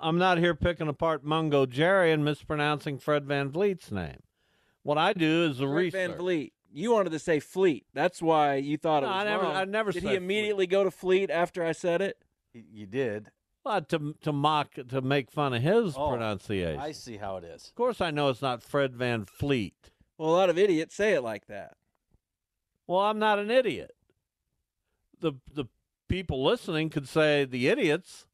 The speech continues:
Speaker 1: are not knowing, uh, what a two-way N B A contract is.
Speaker 2: Well, maybe so.
Speaker 3: Well,
Speaker 1: Whoa.
Speaker 2: But, um, again, did
Speaker 3: maybe
Speaker 2: you know this before yesterday? Actually,
Speaker 1: No, I
Speaker 2: before
Speaker 1: do research.
Speaker 2: Uh, the question is, did you know?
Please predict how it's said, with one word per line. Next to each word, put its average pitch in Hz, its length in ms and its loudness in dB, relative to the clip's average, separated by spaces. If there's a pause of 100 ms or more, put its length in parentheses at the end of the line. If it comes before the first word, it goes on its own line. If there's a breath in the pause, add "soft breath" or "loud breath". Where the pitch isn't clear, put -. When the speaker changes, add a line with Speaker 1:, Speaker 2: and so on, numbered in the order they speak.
(320)
Speaker 1:
are 151 100 -4
not 160 220 -2
knowing, 165 380 0 (360)
uh, 165 180 -2
what 175 200 4
a 170 40 0
two-way 202 520 2
N 202 100 -2
B 202 140 0
A 208 140 2
contract 262 720 -4
is. 175 60 -14
Speaker 2:
Well, 196 200 -2
maybe 131 400 -2
so. 240 420 2 (120)
Speaker 3:
Well, 151 220 0
Speaker 1:
Whoa. 131 380 -2
Speaker 2:
But, 190 120 0
um, 175 160 -4
again, 202 340 -2
did 214 100 -6
Speaker 3:
maybe 202 120 -6
Speaker 2:
you 196 200 -4
know 196 220 2
this 208 220 0
before 190 380 0
yesterday? 135 600 0 (460)
Actually, 202 340 -2
Speaker 1:
No, 180 80 -6
I - 20 0
Speaker 2:
before 294 340 0
Speaker 1:
do 220 140 -6
research. 240 880 -4
Speaker 2:
Uh, - 60 -12 (480)
the 151 100 -6
question 175 400 0
is, 165 180 0
did 143 180 -2
you 151 80 0
know? 190 360 0